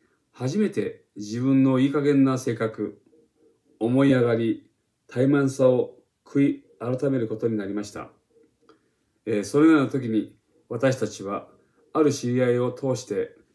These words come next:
クリスチャンの弁護士さんを紹介していただきました。えー、その弁護士さんは本当に優しく、正直で、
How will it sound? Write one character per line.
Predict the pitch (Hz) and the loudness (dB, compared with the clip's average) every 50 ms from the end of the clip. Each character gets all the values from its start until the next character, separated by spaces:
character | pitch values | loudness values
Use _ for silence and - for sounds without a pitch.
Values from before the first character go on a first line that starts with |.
| _ _ _ _ _ | _ _ _ _ _
ク | - - 165 | -10 -8 -6
リ | 175 156 | -6 -6
ス | - - | -6 -6
チ | 156 | -6
ャ | 139 | -4
ン | 127 135 | -2 0
の | 151 170 175 175 - _ - | 0 0 -2 -4 -8 _ -14
弁 | 104 107 120 127 135 135 | -6 -2 0 2 2 2
護 | 135 131 | 0 -2
士 | 127 - | -4 -6
さ | - 113 | -6 -4
ん | 110 110 127 | -2 0 0
を | 151 160 - - - - | 0 0 0 -2 -10 -20
紹 | - - 135 127 | -12 -8 -8 -6
介 | 127 139 127 117 | -4 -4 -4 -4
し | - | -4
て | - 131 | -4 -4
い | 120 | -4
た | 113 135 | -4 -4
だ | 131 139 | -4 -4
き | 143 | -4
ま | 139 139 | -4 -4
し | 135 - | -4 -6
た。 | - - - - _ _ _ _ _ _ _ _ _ _ _ _ _ _ _ _ _ - | -10 -14 -14 -16 _ _ _ _ _ _ _ _ _ _ _ _ _ _ _ _ _ -10
え | 107 98 98 | -8 -8 -8
ー、 | 92 | -6
そ | - - | -4 -2
の | 143 143 135 | -2 0 2
弁 | 143 147 143 | 2 2 4
護 | 151 151 | 4 2
士 | 147 - | 2 0
さ | 120 | -2
ん | 107 104 | -4 -2
は | 104 110 107 - - - _ _ | -2 -4 -4 -6 -10 -16 _ _
本 | - - - 156 170 160 | -14 -2 0 0 0 0
当 | - 170 165 | 2 4 6
に | 160 156 | 6 6
優 | 151 143 | 6 4
し | 139 147 139 135 - | 2 -4 -6 -6 -6
く、 | - 143 131 113 - - _ _ _ _ _ _ _ _ _ _ _ _ _ | -6 -6 -6 -6 -8 -14 _ _ _ _ _ _ _ _ _ _ _ _ _
正 | - - - 156 156 | -4 2 4 6 6
直 | 151 143 139 - 147 123 | 4 4 0 -6 -6 -4
で、 | 107 95 - - | -4 -6 -6 -10